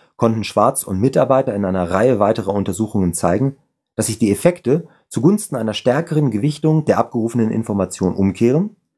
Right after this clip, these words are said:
wenn den Teilnehmern Anlass zu der Überzeugung gegeben wird, dass die erlebte Leichtigkeit des Informationsabrufs auf eine externe Quelle zurückgeht, in Klammern zum Beispiel die Wirkung einer Hintergrundmusik, und somit nichts mit der Häufigkeit von Gedächtnisinhalten zu tun hat.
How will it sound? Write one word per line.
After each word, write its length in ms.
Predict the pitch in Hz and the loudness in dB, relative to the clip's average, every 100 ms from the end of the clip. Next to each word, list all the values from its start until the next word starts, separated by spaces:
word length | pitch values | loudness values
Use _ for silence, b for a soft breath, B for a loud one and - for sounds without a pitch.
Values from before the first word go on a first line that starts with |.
| _ _ - | _ _ 2
wenn 140 | 127 | 4
den 140 | 156 | 4
Teilnehmern 600 | - 104 135 170 175 175 - | 0 0 0 2 0 -2 -2
Anlass 500 | 110 135 165 156 - | -2 2 2 0 -4
zu 100 | 123 | 0
der 80 | 110 | 2
Überzeugung 540 | 104 98 175 180 113 | 0 2 2 2 -2
gegeben 340 | - 90 87 87 | -6 -4 -2 0
wird, 280 | 147 175 _ _ _ _ _ _ - | -2 -2 _ _ _ _ _ _ -2
dass 200 | 95 - | 0 0
die 300 | 92 85 82 _ | 0 -2 -4 _
erlebte 440 | 87 87 147 - | 0 2 2 2
Leichtigkeit 760 | 185 175 170 - 180 180 - - | 0 0 -4 -4 0 0 -2 -14
des 120 | - | -8
Informationsabrufs 1080 | 104 95 90 - 113 143 - 147 165 165 - b b - | -4 0 0 2 2 2 -4 -2 -2 -2 -10 b b -6
auf 120 | - | 0
eine 220 | 107 - | 2 2
externe 580 | 127 - - 143 139 139 | -2 -2 -2 0 0 0
Quelle 300 | - 160 151 | 0 2 0
zurückgeht, 520 | - 80 - - - _ | -4 -10 -10 -14 -18 _
in 80 | - | -8
Klammern 300 | 87 92 90 | 0 2 2
zum 140 | - 90 | 2 0
Beispiel 260 | 90 - | 0 -2
die 100 | 98 | 2
Wirkung 320 | 110 123 127 | 2 2 -2
einer 200 | - 120 | -2 0
Hintergrundmusik, 840 | 123 165 120 92 90 87 87 92 _ _ _ _ _ | 2 2 0 -2 -4 -6 -6 -8 _ _ _ _ _
und 100 | 101 | 0
somit 220 | 90 85 | 2 4
nichts 380 | 101 170 - - | 2 0 -4 -4
mit 140 | 113 | -2
der 120 | 95 87 | 0 2
Häufigkeit 580 | 123 131 - 127 120 | 0 -2 -2 -2 -2
von 180 | - 95 | -4 -4
Gedächtnisinhalten 1000 | 87 98 117 95 82 - 85 78 78 107 | 0 0 0 -4 -6 -4 -4 -2 -4 -4
zu 100 | 123 | -2
tun 220 | - 127 | 0 0
hat. 220 | 76 - | -2 -12